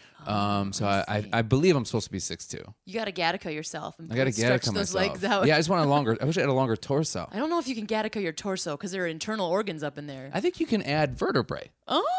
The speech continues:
Speaker 1: well, there you go. Right to the spinal column.
Speaker 2: I think, I think so.
Speaker 1: We'll, we, you know what? We're gonna sci-fi the shit out of you for beauty, <laughs>
Speaker 2: I
Speaker 1: Jonah.
Speaker 2: believe that's a Shark Tank idea.
Speaker 1: Oh,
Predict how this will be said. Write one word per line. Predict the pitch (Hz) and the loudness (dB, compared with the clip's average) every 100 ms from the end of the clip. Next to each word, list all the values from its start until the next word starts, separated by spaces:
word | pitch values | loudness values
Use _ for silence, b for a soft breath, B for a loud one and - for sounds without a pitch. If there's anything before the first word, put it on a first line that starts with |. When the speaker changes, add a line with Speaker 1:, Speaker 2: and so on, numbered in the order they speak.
| 740 698 622 466 | -2 -2 2 4
Speaker 1:
well, | 220 185 285 | 4 2 2
there | 415 | 0
you | 539 | 0
go. | 214 208 | -2 0
Right | 294 | -2
to | 381 | -4
the | 302 | -4
spinal | - 196 165 | -2 -4 -4
column. | 156 160 139 135 143 | -6 -8 -8 -8 -6
Speaker 2:
I | 156 | -4
think, | 208 - | -4 -2
I | 135 | 0
think | 220 | 0
so. | - 95 117 165 185 | 0 0 0 -2 -6
Speaker 1:
We'll, | 208 277 | -4 -4
we, | 226 269 | -4 -4
you | |
know | 294 | 0
what? | 302 285 | 0 0
We're | 277 | 0
gonna | 320 | -2
sci-fi | - 214 208 220 208 185 | -2 -2 -2 -2 -4 -4
the | 180 170 | -6 -6
shit | - 202 | -4 -2
out | 175 | -2
of | 156 | -4
you | 156 143 - | -6 -8 -10
for | - 165 | -6 -6
beauty, | 151 160 165 214 160 - | -4 -2 0 0 -2 0
<laughs> | |
Speaker 2:
I | 139 | 0
Speaker 1:
Jonah. | 135 147 160 | 4 6 6
Speaker 2:
believe | 185 196 135 127 131 - - _ _ _ _ - | 6 6 6 6 2 -8 -16 _ _ _ _ -16
that's | 107 | -14
a | 98 | -12
Shark | - 98 - | -8 -10 -10
Tank | - - - | -16 -16 -14
idea. | - - | -12 -8
Speaker 1:
Oh, | 170 185 196 202 202 196 190 185 180 165 165 | -4 -2 0 2 0 0 0 0 -2 -4 -6